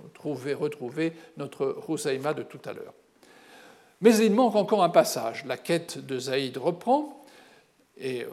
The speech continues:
retrouvez le même, euh, schéma. Je demandais alors aux muhajirun de réciter, mais je ne trouvais les versets en question chez aucun d'entre eux. Puis je demandais aux Ansar de réciter, cherchant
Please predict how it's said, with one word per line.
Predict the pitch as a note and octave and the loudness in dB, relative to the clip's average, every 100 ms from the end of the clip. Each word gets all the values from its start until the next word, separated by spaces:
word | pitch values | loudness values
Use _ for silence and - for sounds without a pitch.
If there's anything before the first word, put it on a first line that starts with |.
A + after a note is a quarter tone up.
| - | -12
retrouvez | - D3+ - B2+ C3+ | -10 -10 -8 -4 -2
le | B2+ A2+ | -2 -4
même, | C3+ B2+ A#2+ | -4 -4 -6
euh, | - A#2 A#2+ | -8 -8 -10
schéma. | - F#3 G#3 C#4 C4+ - | 0 2 2 0 -4 -10
Je | C#3 D3+ | -8 -2
demandais | D#3+ E3+ F3+ E3+ | -2 0 0 4
alors | E3 D#3+ F#3 D#3+ - | 4 4 4 2 0
aux | D3 | -4
muhajirun | - D#3 D3+ D3+ D3 E3 | -4 -6 -4 -4 -2 -2
de | D#3+ C3 | -4 -6
réciter, | B2 B2 F3 E3 B3+ B3+ - - _ - | -6 -8 -10 -6 -6 -6 -12 -20 _ 2
mais | G3 | 6
je | G#3 F3 | 6 2
ne | D#3+ | -2
trouvais | - E3 D#3+ F3+ D#3 - - - | -6 -6 2 2 2 -2 -14 -14
les | C3 | -8
versets | B2 C3+ - C#3 | -2 -2 0 0
en | A#2 | 0
question | A2 C#3 - A3+ B3+ | -2 -6 -4 0 2
chez | B3+ D#3 | 2 0
aucun | D#3 D3 F#3 | -2 -2 -2
d'entre | C#3 C3 - | -2 -6 -8
eux. | - - - - _ _ | -10 -10 -20 -20 _ _
Puis | B2+ C3 | -6 -4
je | C3 | -4
demandais | C#3 C3 B2+ C3 | -4 -4 -4 -2
aux | B2 | -2
Ansar | A#2+ B2+ - C#3+ C3+ | -2 -8 -4 0 0
de | A2+ | -2
réciter, | A2 A2+ - E3 B3+ C4+ | -8 -8 -10 -6 -4 -4
cherchant | - D3 - - C#3 C3 | -2 -2 -2 -4 -4 -6